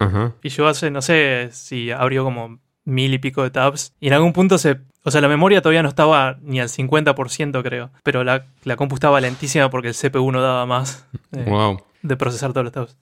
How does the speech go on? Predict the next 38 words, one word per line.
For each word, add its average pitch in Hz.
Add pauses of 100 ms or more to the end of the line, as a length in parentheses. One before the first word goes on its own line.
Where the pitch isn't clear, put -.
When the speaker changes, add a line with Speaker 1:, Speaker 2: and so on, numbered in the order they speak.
Speaker 1:
Tener 123
tabs 139
abiertos 120
que 95
no 95
estás 107
usando, 107
tipo, 85
usa 95
C 95
P 82
U 107
y 95
usa 90
ram. 107 (180)
Speaker 2:
Sí. 120
Speaker 1:
Yo - (100)
Speaker 2:
Va 156
a -
usar... 185 (300)
Probablemente 208
usa 190
menos 175
C -
P 156
U, 156 (200)
porque, 139
o 139
sea, 151
los 143
browsers 160
modernos 151
ha-, 147
hacen 139
algo 139
que 127
se 131
llama 127